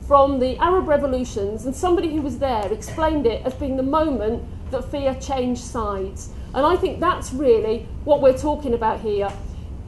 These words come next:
The ruling class want to divide us all against each other. They want to divide the private sector against the public sector. There are sections on the left who would then replicate this by trying to pit supposedly privileged workers against unprivileged workers.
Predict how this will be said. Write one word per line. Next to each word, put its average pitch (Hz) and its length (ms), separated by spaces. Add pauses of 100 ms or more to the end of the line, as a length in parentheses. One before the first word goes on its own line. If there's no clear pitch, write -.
(320)
The 339 80
ruling 415 260
class 339 240
want 320 180
to 277 60
divide 254 300
us 254 100
all 269 220
against 202 340
each 196 180
other. 202 280
They 247 140
want 320 160
to 254 60
divide 262 420
the 285 60
private 320 320
sector 262 280
against 240 240
the - 60
public 294 340
sector. 294 480 (260)
There 277 100
are 277 60
sections 311 400
on 262 120
the 247 60
left 240 340 (280)
who 302 120
would 269 160
then 269 240
replicate 247 500
this 247 180
by - 260
trying 269 280
to 294 160 (320)
pit - 300 (180)
supposedly 285 480
privileged 254 420
workers 254 400
against 240 220
unprivileged 220 520
workers. 202 400